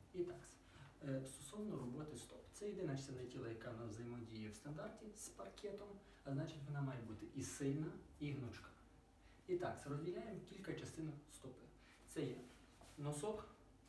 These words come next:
подушка, каблук, внутрішня і зовнішня частина. І так, перша робота — це наші різні перекати стопи. У нас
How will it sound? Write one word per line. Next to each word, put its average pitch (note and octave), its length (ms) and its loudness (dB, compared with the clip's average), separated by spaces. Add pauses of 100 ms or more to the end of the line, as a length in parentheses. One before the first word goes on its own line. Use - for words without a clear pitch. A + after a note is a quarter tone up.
подушка, E3+ 520 2 (580)
каблук, C3+ 520 2 (640)
внутрішня D#3+ 580 2
і A#2+ 60 2
зовнішня C3+ 440 2
частина. - 360 -10 (920)
І F#3 80 6
так, G2 220 2 (160)
перша G#3 300 -4
робота — C3+ 400 -2
це D3+ 240 -2
наші G3+ 220 0
різні D#3+ 300 0 (160)
перекати A#2+ 460 -2
стопи. - 240 -10 (720)
У F3 40 -2
нас G3 260 4